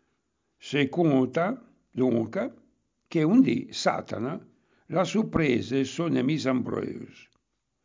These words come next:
Beh, Strack pare troppo lavorò che l'andava innanzi in tre in più sagrada alla basilica, sprofondando di suo pensiero.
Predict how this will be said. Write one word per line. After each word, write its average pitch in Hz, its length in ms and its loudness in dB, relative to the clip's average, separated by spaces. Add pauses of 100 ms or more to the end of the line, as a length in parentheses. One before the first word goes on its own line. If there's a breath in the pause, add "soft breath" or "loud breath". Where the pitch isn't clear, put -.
(480 soft breath)
Beh, - 220 -6
Strack 139 840 0 (300 soft breath)
pare 131 320 2
troppo 156 300 -2
lavorò 131 600 2 (220 loud breath)
che 170 140 2
l'andava 139 440 4
innanzi 143 520 0
in 160 80 -2
tre 151 240 0
in 123 100 -2
più 143 220 -6
sagrada 131 580 -2
alla 131 140 0
basilica, 139 720 0 (240 soft breath)
sprofondando 143 1120 0
di 135 180 -4
suo 120 200 -4
pensiero. 120 560 -6